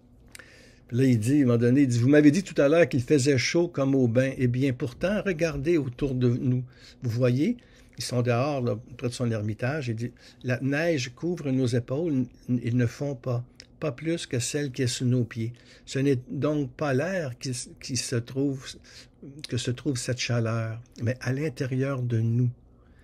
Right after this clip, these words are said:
C'est la chaleur que l'Esprit Saint nous pousse à demander quand nous adressons à Dieu cette prière, que ton Esprit Saint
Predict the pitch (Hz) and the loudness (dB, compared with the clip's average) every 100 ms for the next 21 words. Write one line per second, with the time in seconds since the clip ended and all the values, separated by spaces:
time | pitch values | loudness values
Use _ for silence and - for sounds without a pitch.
0 | - _ _ - 135 135 - 160 151 170 | -20 _ _ -4 -2 -2 -2 -2 0 0
1 | 170 156 131 139 180 - - 151 135 123 | -2 0 0 0 -2 -6 -6 -4 -2 -2
2 | - 147 156 151 139 120 - 151 151 - | -2 -2 -2 -2 0 -2 -2 -2 -2 -2
3 | 113 123 131 127 117 110 131 139 - - | -2 0 2 2 0 0 -2 -2 -14 -20
4 | - - - 143 139 175 120 135 127 127 | -20 -12 -4 -2 -2 -4 -2 -2 0 0
5 | 120 147 143 - 113 113 123 135 131 123 | 0 -4 -4 -2 -4 -2 -2 -2 -2 -6
6 | 120 107 120 117 120 147 156 - - - | -4 -6 -2 -2 -2 -4 -8 -14 -20 -20
7 | - - - 135 127 127 127 160 - - | -20 -20 -8 -6 -2 0 2 0 -4 -10
8 | 139 120 - 143 143 | -6 -4 -4 -4 -4